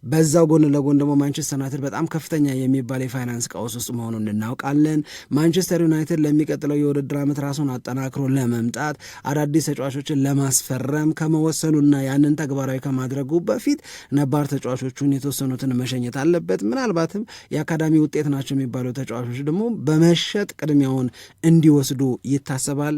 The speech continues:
ማንቸስተር ዩናይትድ እዚህ ግዴታ ውስጥ ወድቋል። እነዚህንና ሌሎች መረጃዎችን እንደሚያውቅ ሰው ሆነን ነው ለዚህ ጥያቄ አዎ ወይም አይ የሚል መልስ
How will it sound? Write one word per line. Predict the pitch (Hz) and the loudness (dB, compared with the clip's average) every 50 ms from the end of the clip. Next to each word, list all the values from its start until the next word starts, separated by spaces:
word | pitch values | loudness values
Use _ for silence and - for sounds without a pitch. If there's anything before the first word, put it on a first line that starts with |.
| - 139 | -2 -2
ማንቸስተር | 139 135 131 135 135 131 - 135 | 0 0 0 -2 -4 -4 -6 -6
ዩናይትድ | 123 123 120 131 131 | -6 -6 -6 -6 -6
እዚህ | 123 117 131 143 127 | -6 -4 -4 -4 -4
ግዴታ | 135 135 123 131 131 - 139 127 120 | -4 -4 -4 -4 -6 -6 -6 -6 -8
ውስጥ | 123 117 98 - - - 117 | -8 -8 -10 -12 -12 -10 -8
ወድቋል። | 117 127 135 143 - - - 175 175 180 - - - - - - | -6 -4 -4 -4 -6 -6 -4 -2 -2 -2 -4 -8 -16 -12 -2 2
እነዚህንና | 190 220 233 233 214 226 226 220 220 220 214 208 160 151 | 4 6 6 4 4 4 2 2 2 2 4 4 4 6
ሌሎች | 190 226 233 233 247 254 208 202 | 6 4 4 4 2 0 2 2
መረጃዎችን | 185 175 160 151 147 156 156 165 160 - 190 208 - - | 2 2 2 2 2 0 0 0 0 -2 -6 -6 -4 0
እንደሚያውቅ | 202 202 202 208 190 214 208 208 202 202 202 202 196 190 190 - - 156 | 2 4 4 6 4 4 4 4 4 4 4 2 2 0 -2 -4 -6 -6
ሰው | - 165 151 143 127 - - - - - _ - | -6 -4 -4 -4 -6 -8 -14 -20 -20 -20 _ 0
ሆነን | 165 165 180 180 180 180 180 175 165 151 | 2 4 6 6 6 6 6 6 6 4
ነው | 127 107 90 85 82 - _ - - - | 2 0 -4 -10 -16 -18 _ -20 -12 -6
ለዚህ | 123 139 147 156 170 165 | -4 -2 2 2 2 2
ጥያቄ | 165 170 175 170 170 175 - 208 226 - - - - - - | 2 2 2 2 2 0 -2 -4 -6 -6 -8 -14 -14 -10 -8
አዎ | 107 113 127 151 175 202 220 226 294 - - 120 | -4 0 2 4 4 4 4 2 0 -4 -6 -2
ወይም | 131 143 156 165 175 175 180 180 - - - 131 | 2 6 8 10 10 8 8 6 0 -4 -6 -4
አይ | 131 135 139 143 151 156 160 156 | -4 -4 -4 -2 -2 -2 0 2
የሚል | 156 156 147 151 151 165 170 170 156 147 143 | 2 4 4 4 6 6 8 8 8 6 6
መልስ | 139 135 135 131 131 | 4 2 0 -2 -4